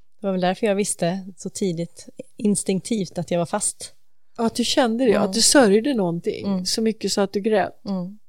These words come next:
Speaker 1: Precis. Men för att återgå till din fråga där om mejlet om kvinnliga psykopater, så absolut, vi har fått ett, en,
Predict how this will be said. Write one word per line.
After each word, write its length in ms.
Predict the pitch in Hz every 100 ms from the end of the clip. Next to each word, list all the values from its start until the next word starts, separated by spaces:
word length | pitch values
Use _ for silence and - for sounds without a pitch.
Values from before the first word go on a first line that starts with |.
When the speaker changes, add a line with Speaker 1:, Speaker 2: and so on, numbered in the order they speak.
| - - - - -
Speaker 1:
Precis. 500 | - - 214 - - - - - - - - - - - - - -
Men 300 | - 233 247 - - - -
för 140 | 247
att 40 | 240 226 208
återgå 240 | 214 202
till 180 | 190 208
din 320 | 220 233 202 170 - - - - - - -
fråga 260 | - 190 175
där 220 | 170 165
om 120 | 185 180
mejlet 420 | 175 165 170 -
om 120 | 190
kvinnliga 320 | - 202 190
psykopater, 600 | 175 196 196 262 226 -
så 80 | 208
absolut, 500 | 214 - 285 233 -
vi 40 |
har 40 | 214
fått 280 | 277 262 -
ett, 220 | 214 190 -
en, 260 | 202 185